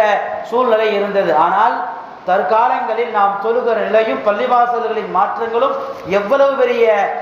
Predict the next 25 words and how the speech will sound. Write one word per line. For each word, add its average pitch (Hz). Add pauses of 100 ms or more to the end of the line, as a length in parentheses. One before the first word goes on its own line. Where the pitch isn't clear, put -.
(160)
மாற்றத்தை 254
நமக்கு 226
கொடுத்திருக்கிறது 214
என்று 190
சிந்தித்து 214
பார்க்கிற 185
பொழுது 220 (460)
உலகம் 233
மிக 180 (800)
பலமான 247
முறையில், 202 (420)
வேகமான 247
முறையில் 202
அப்படியே 233
மாற்றத்தை 214
தந்திருக்கிறது. 147 (580)
ஆனாலும் 214
கூட 165 (720)
மன 190
நிம்மதி 254 (100)
என்று 226
எங்கு 247
இருந்ததோ, 226 (640)
எதுவும் 254
இல்லாத 262